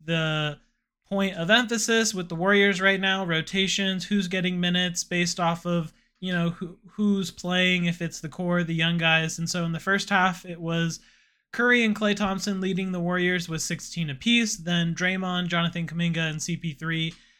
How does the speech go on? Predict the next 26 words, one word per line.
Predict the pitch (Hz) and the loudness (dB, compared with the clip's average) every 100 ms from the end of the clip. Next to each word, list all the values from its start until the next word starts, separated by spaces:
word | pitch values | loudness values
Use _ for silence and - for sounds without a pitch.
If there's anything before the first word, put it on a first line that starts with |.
| _ | _
had | 165 151 | -6 -6
fourteen. | - 214 202 214 208 202 196 _ _ _ _ _ _ _ _ _ - _ | 0 0 0 0 2 2 0 _ _ _ _ _ _ _ _ _ -20 _
Saric, | - 233 233 220 | 4 6 6 4
Moody, | 208 214 214 | 2 4 2
and | 185 | 2
Wiggins | 190 196 202 196 - | 0 2 2 2 -2
each | 180 170 | -4 -2
had | 165 147 | -2 -2
ten. | - 226 220 226 214 - _ _ | 2 4 4 2 -4 -16 _ _
Pods | 208 202 175 | 4 4 4
had | 196 170 | -4 -2
nine. | 175 175 175 160 | 2 4 2 2
Looney | 160 170 | 0 2
had | 165 185 | 2 -2
eight. | 202 214 135 - _ _ _ | 0 -2 -2 -12 _ _ _
Warriors | 180 196 190 190 185 | 0 2 4 4 0
eleven | 175 170 170 180 196 | -4 -2 0 0 -4
for | 196 170 | -4 -4
th-, | 170 170 _ | -6 -16 _
for | - 185 170 | -8 -2 -2
thirty | 156 - 175 175 180 | -2 0 2 2 2
on | 156 151 | 0 -2
threes | 160 175 180 175 | 0 2 2 -4
at | |
the | 135 | -10
half, | 135 214 233 220 | 2 4 4 0